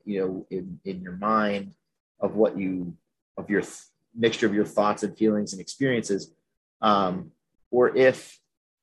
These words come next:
some way when, you know, your subconscious and all that, 'cause, I mean, the subconscious and the mind is a powerful thing for those who have that, that faucet, right, that they can tap into. Um, and when I, I,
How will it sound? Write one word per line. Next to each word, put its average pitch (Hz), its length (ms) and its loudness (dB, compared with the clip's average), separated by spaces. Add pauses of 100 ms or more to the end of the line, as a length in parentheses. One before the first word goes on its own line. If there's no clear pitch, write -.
some 131 400 2
way 104 440 2 (880)
when, 98 380 -8 (240)
you 98 160 -10
know, 95 40 -6
your 104 180 -4
subconscious 95 800 -2
and 92 120 -6
all 95 160 -2
that, 92 340 -4
'cause, - 320 -10 (160)
I - 60 -14
mean, 117 300 -8 (460)
the - 80 -6
subconscious 147 640 0
and 98 100 -6
the 90 40 -6
mind 98 320 -4
is 87 120 -10
a - 80 -20
powerful 113 400 2
thing 92 260 -4
for - 60 -10
those 95 340 -2
who 90 180 -4
have 92 320 -4
that, 90 220 -4 (960)
that - 160 2
faucet, - 460 2 (140)
right, 90 300 -2 (340)
that - 120 -4
they 101 100 4
can 90 160 -4
tap 87 260 -2
into. 87 300 -6 (480)
Um, 90 440 0 (100)
and 95 140 -4
when 95 220 -8 (480)
I, 80 60 -6
I, - 260 -10